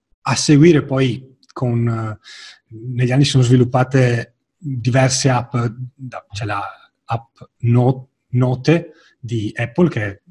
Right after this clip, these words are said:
nativa su tutti gli iPhone e sui Mac, c'è, mm, Google Keep, che è quello di Google, c'è OneNote di Microsoft e poi ce ne sono tante altre di, eh, minori che stanno spuntando adesso, in parte anche perché Evernote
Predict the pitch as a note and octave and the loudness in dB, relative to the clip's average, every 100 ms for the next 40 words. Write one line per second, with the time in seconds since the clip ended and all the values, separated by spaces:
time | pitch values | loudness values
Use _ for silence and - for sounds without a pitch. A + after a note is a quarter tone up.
0 | D3+ C3+ B2 - C3+ C3+ C3+ B2 B2+ A#2 | -10 -6 -2 2 2 2 -2 -4 -4 -2
1 | C3 D3 E3+ F3 A2+ F#2+ - G#2+ G#2+ D3+ | -2 -2 2 0 0 -6 -10 -8 -2 -2
2 | E3+ - F3+ F3+ - - - - - - | -2 -2 -2 -2 -12 -18 -20 -20 -10 -2
3 | C3+ A#2+ A#2 A#2 A#2+ _ _ C#3 A2+ A2 | 0 0 -2 -4 -8 _ _ -10 -8 -8
4 | A2 G#2+ B2+ C3+ B2+ B2 D3 - - A3+ | -12 -2 2 4 4 0 -2 -2 0 -2
5 | A3 G2 - G#2 A#2+ D3+ D3+ G3 G#3 - | -2 -10 -14 -10 0 2 4 2 0 -6
6 | _ _ _ - B2+ A2 G#2+ - C#3 C3 | _ _ _ -10 -6 -4 -6 -2 2 4
7 | C3 C3 C3 C3 A#2 A#2+ B2+ - E3+ - | 4 4 2 0 -2 -2 -2 -2 -2 -2
8 | F#3 - F3 E3 D3+ C#3 D3 D#3 D3+ A#2 | -2 -2 -2 0 0 0 -2 0 -2 -2
9 | C3 C3 C3 A2+ B2+ B2 B2+ - - _ | -2 0 0 2 0 0 -2 -16 -20 _
10 | B2 A#2 A2 A2 A2 - C#3+ D3+ C#3 C3+ | -8 -6 -4 -6 -6 4 6 6 4 2
11 | C#3 C#3 - B2+ C3 - B2 B2+ B2 B2 | 0 -2 -2 -2 -2 -2 0 0 0 -2
12 | A#2 G#2 - B2 - _ _ D3+ C3+ C#3 | -4 -4 -4 -4 -6 _ _ 0 2 2
13 | C#3+ B2+ B2+ - - - C3+ A#2+ B2 B2+ | 0 -2 -2 -4 -10 -8 -4 -2 -2 -4
14 | B2 B2+ A#2+ | -4 -6 -6